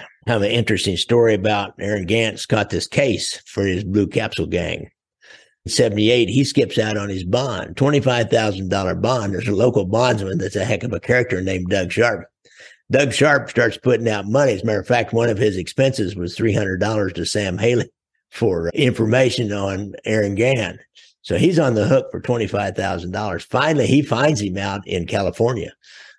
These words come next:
and sends somebody out and get him set down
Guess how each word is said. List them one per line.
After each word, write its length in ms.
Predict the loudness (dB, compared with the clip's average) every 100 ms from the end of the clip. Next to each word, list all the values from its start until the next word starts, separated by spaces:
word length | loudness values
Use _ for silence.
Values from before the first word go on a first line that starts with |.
| -4
and 400 | 0 0 -2 0
sends 280 | 2 4
somebody 480 | 2 2 0 2 2
out 280 | 0 0 -2
and 360 | -2 -4 -6 0
get 140 | 0
him 140 | 0
set 280 | 0 0 2
down 380 | 0 0 0 -2